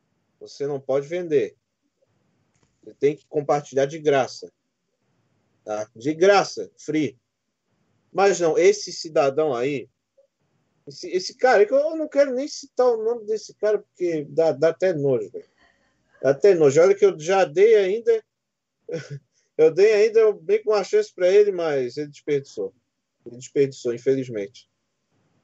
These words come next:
O cidadão aí que tava, tá até hoje, já tá há mil anos montando um, um jogo lá de The King of Fighters,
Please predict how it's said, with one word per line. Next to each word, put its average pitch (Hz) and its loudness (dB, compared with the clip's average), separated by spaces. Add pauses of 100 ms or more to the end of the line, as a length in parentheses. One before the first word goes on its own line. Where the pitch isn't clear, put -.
(140)
O 135 -6
cidadão 196 4
aí 185 2
que - -20 (140)
tava, 151 2 (680)
tá 180 2
até 240 2
hoje, 156 2
já 143 -12
tá 175 -12
há 170 -10
mil 175 -10
anos 160 -8
montando 139 -6
um, 110 -18 (220)
um - -20
jogo 131 2
lá 151 0 (400)
de 120 -16
The 127 0
King 147 -2
of 123 2
Fighters, 151 0